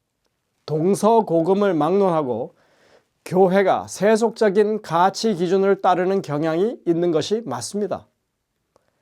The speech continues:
예전에 어떤 한 설문조사에 의하면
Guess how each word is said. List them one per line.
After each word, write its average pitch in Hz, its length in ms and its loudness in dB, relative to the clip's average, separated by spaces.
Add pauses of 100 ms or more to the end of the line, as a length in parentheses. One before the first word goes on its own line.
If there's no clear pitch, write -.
(500)
예전에 208 320 6
어떤 180 360 2
한 180 180 0
설문조사에 208 1040 0
의하면 147 540 0